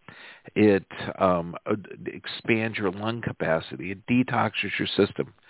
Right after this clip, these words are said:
Regular exercise is huge. And when we say proper nutrition for the thyroid, it's not just eat shellfish or seaweed. Okay, look at fermented foods. Look at niacin. Look at, um, uh,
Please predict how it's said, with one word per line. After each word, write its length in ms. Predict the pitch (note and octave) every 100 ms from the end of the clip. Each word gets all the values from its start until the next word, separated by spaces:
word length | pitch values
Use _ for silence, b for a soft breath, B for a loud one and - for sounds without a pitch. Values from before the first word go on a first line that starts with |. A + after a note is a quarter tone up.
| B B B B -
Regular 400 | A2+ A#2+ G#2+ G2+
exercise 540 | - G2 F2+ B1+ C#2 -
is 100 | B1+ - -
huge. 480 | F#2+ - - - - b b b -
And 120 | G2+
when 140 | F#2
we 120 | G#2 G#2+
say 120 | A2
proper 420 | - - B2 B2 A#2
nutrition 480 | G#2 - - F2+
for 140 | F2+ D#2+
the 80 | D#2
thyroid, 560 | A#2+ C#3 A2+ E2+ E2+
it's 160 | D#2 -
not 180 | A#2 C3
just 240 | F#2+ -
eat 180 | D#2 G#2 - -
shellfish 480 | F#2+ G2 - E2+ -
or 80 | G#1 -
seaweed. 480 | C#3 C3+ - - - _ B B B B -
Okay, 320 | G2+ G2+ G2+ _ _ - A2+
look 180 | G#2+ G#2+
at 140 | B2 - - -
fermented 500 | G2+ G#2+ A2 B2+ G#2+ -
foods. 280 | B2+ G#2 C#2+ -
Look 180 | D#2+ A2
at 120 | - _ B B B G#2
niacin. 760 | G#2+ G#2+ A#2 G#2+ - D#2 A#1
Look 160 | G2+ -
at, 100 | G2 - -
um, 540 | F#2+ F2+ F2 F2 E2 - _ _ -
uh, 180 | G2 F2+